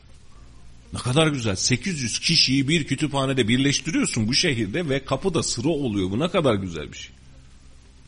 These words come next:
Yık abi elinde ne varsa, her tarafı kütüphane yap madem bu kadar talep varsa. Bundan daha güzel hizmet verebilir misin memlekete?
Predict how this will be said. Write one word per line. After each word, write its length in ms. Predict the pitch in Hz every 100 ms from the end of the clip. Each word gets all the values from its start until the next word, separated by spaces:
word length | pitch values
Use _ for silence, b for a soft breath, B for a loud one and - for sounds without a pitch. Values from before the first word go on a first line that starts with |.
| - - - - -
Yık 220 | 135 185 175
abi 220 | 202 143
elinde 280 | 120 95 90
ne 120 | 87
varsa, 280 | 95 - 202
her 200 | 185 -
tarafı 240 | 127 143
kütüphane 400 | 139 - 127 156
yap 140 | 143
madem 320 | 98 95 95 92
bu 60 |
kadar 300 | 87 85 82
talep 300 | - 76 -
varsa. 240 | 82 - 101
Bundan 240 | 160 143
daha 160 | 120 208
güzel 260 | 170 160
hizmet 340 | 135 143 147 135
verebilir 300 | 147 175 294
misin 260 | 202 98
memlekete? 420 | 82 78 71 -